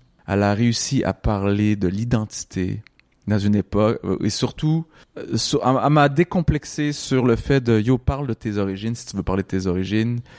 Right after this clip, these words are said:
Vraiment, elle a réussi, euh, je sais pas, pour moi, Charles Soignon.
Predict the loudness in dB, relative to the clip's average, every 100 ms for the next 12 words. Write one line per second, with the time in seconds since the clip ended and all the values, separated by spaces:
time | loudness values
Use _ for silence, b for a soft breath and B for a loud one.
0 | -6 0 2 2 2 -2 0 2 2 2
1 | 0 -2 -6 -4 -4 -6 _ _ _ -10
2 | -8 -4 -2 0 -2 -4 -10 -4 2 4
3 | 4 2 0 0 0